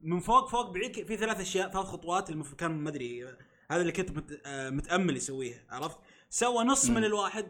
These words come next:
Speaker 1: الثاني سواه، الثالث ما سواه، عرفت؟ آه،
Speaker 2: فا-، فاهم، فاهم إيش تقصد، فاهم إيش تقصد. إيه، لكن أنا، أنا يعني ف-،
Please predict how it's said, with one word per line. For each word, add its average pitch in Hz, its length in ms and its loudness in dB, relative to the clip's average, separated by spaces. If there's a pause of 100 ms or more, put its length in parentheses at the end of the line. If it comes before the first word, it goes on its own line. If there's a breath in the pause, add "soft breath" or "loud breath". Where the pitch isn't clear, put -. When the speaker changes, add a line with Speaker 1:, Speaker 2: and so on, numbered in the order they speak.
(360)
Speaker 1:
الثاني 220 400 2
سواه، 196 360 2
الثالث 185 400 2
ما 147 80 0
سواه، 104 380 -10 (340)
عرفت؟ 147 300 -4 (640)
آه، 160 260 -4
Speaker 2:
فا-، 196 220 12
فاهم، 233 240 10
فاهم 190 240 8
إيش - 140 -8
تقصد، - 280 -10
فاهم 143 140 8
إيش 113 120 -2
تقصد. 113 260 -8
إيه، 139 120 6
لكن 147 200 8
أنا، 185 220 12
أنا 165 200 12
يعني 160 360 10 (320 loud breath)
ف-، - 300 -12